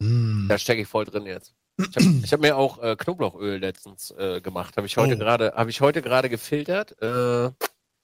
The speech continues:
Speaker 2: riecht einfach unglaublich schön, ne?
Speaker 1: Hast du schon mal, ähm, Butter abgekocht? Also das
Speaker 2: Äh,
Speaker 1: Wasser rausgekocht?
Speaker 2: ja.
Speaker 1: Das Zeug, das dann rauskommt, nennt sich dann Ghee, meine ich, ne?
Speaker 2: Ja, ja, ja.
Speaker 1: Ausgelassene Butter, einfach super lecker.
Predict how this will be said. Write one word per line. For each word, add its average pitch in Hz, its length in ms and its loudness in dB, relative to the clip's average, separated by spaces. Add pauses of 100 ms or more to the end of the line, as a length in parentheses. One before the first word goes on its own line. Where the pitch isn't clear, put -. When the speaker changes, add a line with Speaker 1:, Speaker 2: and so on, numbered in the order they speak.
(720)
Speaker 2:
riecht 226 380 0
einfach 170 480 0
unglaublich 175 500 -2
schön, 104 380 -2
ne? 131 280 -4 (1080)
Speaker 1:
Hast - 140 -2
du - 40 0
schon 147 160 0
mal, 131 300 -2
ähm, 101 420 -4 (180)
Butter 107 340 -2
abgekocht? - 560 -4 (460)
Also 117 140 -2
das 123 160 4
Speaker 2:
Äh, 104 60 -6
Speaker 1:
Wasser 123 220 0
rausgekocht? 139 640 -2 (160)
Speaker 2:
ja. 110 340 2 (580)
Speaker 1:
Das - 140 2
Zeug, 120 200 2
das - 180 0
dann 120 100 4
rauskommt, 107 340 2
nennt 117 140 -2
sich 113 80 0
dann 110 200 -2
Ghee, 117 280 0
meine 92 220 -2
ich, 95 160 -2
ne? 139 280 -2
Speaker 2:
Ja, 117 360 2
ja, 110 260 -10
ja. 120 140 -20 (560)
Speaker 1:
Ausgelassene 107 520 0
Butter, 104 300 -4
einfach 95 220 -6
super 98 340 -4
lecker. 95 340 -2